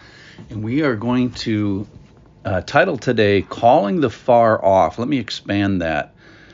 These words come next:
Uh, we are going to watch the Lord call to himself three thousand far off, stubborn, unforgiven, unrepentant,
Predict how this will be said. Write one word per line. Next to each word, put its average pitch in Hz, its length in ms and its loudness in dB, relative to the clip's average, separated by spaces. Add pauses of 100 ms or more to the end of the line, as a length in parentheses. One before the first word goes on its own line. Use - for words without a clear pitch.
(500)
Uh, 90 480 -4 (400)
we 120 160 2
are 165 80 2
going 135 140 2
to 104 40 0
watch 113 480 -8
the 143 100 -4
Lord 110 380 -4
call 131 360 -2
to 147 180 -4
himself 117 540 0
three 139 420 -4
thousand 117 680 0
far 147 720 2
off, 98 360 2
stubborn, 113 800 0
unforgiven, 131 920 -2
unrepentant, 127 1000 -2